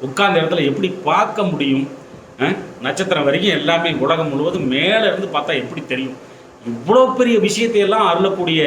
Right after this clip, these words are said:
அந்த மகான் வந்து பார்த்தீங்கன்னா நம்ம சிவன் தான் அப்படிங்கிறத வந்து தெரிஞ்சுக்கங்க. ஆனால்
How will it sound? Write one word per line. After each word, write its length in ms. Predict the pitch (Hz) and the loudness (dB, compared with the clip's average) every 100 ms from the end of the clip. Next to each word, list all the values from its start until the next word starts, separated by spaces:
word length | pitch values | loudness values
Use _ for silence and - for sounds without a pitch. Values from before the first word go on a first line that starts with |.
| 120 98 - - - - | 2 -2 -10 -18 -20 -8
அந்த 180 | 123 131 | -2 0
மகான் 460 | 123 139 208 220 165 | 2 2 4 4 2
வந்து 120 | 160 | 2
பார்த்தீங்கன்னா 480 | 160 139 139 151 170 | 0 0 0 0 -2
நம்ம 240 | 127 117 | -2 -2
சிவன் 340 | 117 147 156 143 | -2 -2 0 2
தான் 200 | 135 113 | 0 -2
அப்படிங்கிறத 440 | 107 135 123 113 | -4 -4 -2 -4
வந்து 180 | 135 151 | -6 -6
தெரிஞ்சுக்கங்க. 440 | 113 110 95 98 90 - - - - - - | -8 -8 -10 -12 -12 -18 -20 -20 -20 -20 -6
ஆனால் 380 | 110 156 208 | 0 2 2